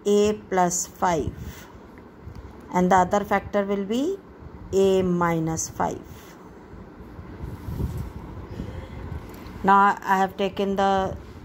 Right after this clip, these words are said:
this completes your factorization. Now I have taken the seventh question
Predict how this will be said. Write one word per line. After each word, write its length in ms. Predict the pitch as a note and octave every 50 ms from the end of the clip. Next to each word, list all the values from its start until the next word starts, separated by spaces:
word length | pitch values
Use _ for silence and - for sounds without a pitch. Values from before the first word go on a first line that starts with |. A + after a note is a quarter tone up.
| - -
this 240 | E3 F3+ A3+ G#3+ -
completes 480 | - G#3+ G#3 G3+ G#3 G3+ G3+ G3 -
your 100 | - G3
factorization. 800 | F#3+ F#3+ F3+ F3+ - - E3+ D#3+ D#3 D3 C#3+ D3 D3+ - - - - - - - - - - - - - - - - - - - - - - - - - - - - - - - - - - - - - - - - - - -
Now 160 | F3+ G3 G3
I 20 | G3
have 160 | G3 F#3+ -
taken 380 | - G3+ G3 G3 - G#3+ G#3+ G#3
the 300 | G#3 G#3 A3 A#3+ B3+ C4 - - - - - - - - - - - - - - - -
seventh 500 | - - - A3+ G#3+ G#3 A#3 A#3+ A#3+ -
question 520 | - A#3 A3 A3 - - A3+ A#3 B3 B3